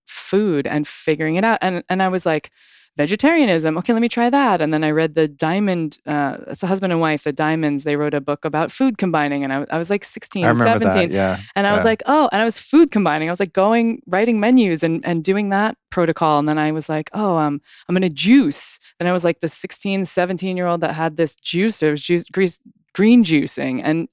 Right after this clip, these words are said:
Speaker 1: and that's weird back then. Like, let's be real, right? It's, like, the nineties. And so it felt like a health nut. And then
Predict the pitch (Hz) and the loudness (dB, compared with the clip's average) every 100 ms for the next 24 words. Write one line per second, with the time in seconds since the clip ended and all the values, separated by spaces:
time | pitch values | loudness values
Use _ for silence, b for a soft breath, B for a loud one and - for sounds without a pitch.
0 | - 175 190 208 233 - 185 254 277 151 | -4 -4 -2 -2 -2 -2 0 4 4 2
1 | - 135 - 131 139 160 165 170 - - | -2 -4 -4 -4 -2 0 0 -2 -6 -8
2 | 190 208 262 139 - - 185 170 151 147 | -2 2 2 0 -2 -4 -6 -8 -4 -4
3 | _ B B B B B 175 160 226 190 | _ B B B B B -2 0 0 0
4 | - 131 - 160 170 165 - 165 156 156 | -2 -6 -4 -2 -2 -4 -2 0 2 0
5 | 156 - _ _ - 175 - 180 180 - | -4 -10 _ _ -4 -4 -2 0 0 0
6 | 175 180 190 254 269 151 - - _ - | 0 0 2 0 0 -2 -4 -10 _ -4
7 | 156 160 160 160 165 | 0 2 2 0 -2